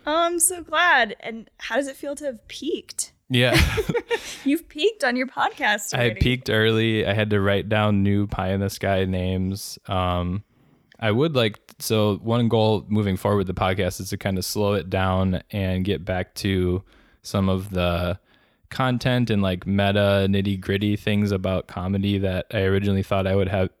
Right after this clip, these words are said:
Speaker 2: would be having. Like, I couldn't find guests and I had to, like, fill my, just me talking kinda time stuff. But it's like, I've found a lot of people who wanna talk about things.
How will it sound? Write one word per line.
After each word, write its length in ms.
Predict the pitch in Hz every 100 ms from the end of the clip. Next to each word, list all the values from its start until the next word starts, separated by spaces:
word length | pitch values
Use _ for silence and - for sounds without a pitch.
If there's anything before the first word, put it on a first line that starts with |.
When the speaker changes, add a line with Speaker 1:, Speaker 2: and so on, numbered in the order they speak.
| -
Speaker 2:
would 280 | 113 101 101
be 100 | 104
having. 300 | 104 101 98
Like, 160 | 95 95
I 60 |
couldn't 240 | - 101 87
find 240 | 95 92
guests 260 | 92 95 -
and 80 | 95
I 20 |
had 120 | 98
to, 60 | 98
like, 200 | 92 92
fill 640 | - 98 95 92 92 92 - _ _ _
my, 260 | 98 92 80 107
just 260 | 104 101
me 160 | 98 98
talking 380 | 110 113 113 117
kinda 200 | 117 123
time 300 | 120 131 135
stuff. 340 | - 147 156 -
But 120 | 104
it's 160 | 98 113
like, 220 | 104 - -
I've 200 | 101 104
found 260 | - 104 98
a 40 |
lot 160 | 95 95
of 60 |
people 180 | 107 107
who 60 | 98
wanna 180 | 95 85
talk 280 | - 135 120
about 240 | 107 92
things. 420 | 107 101 98 -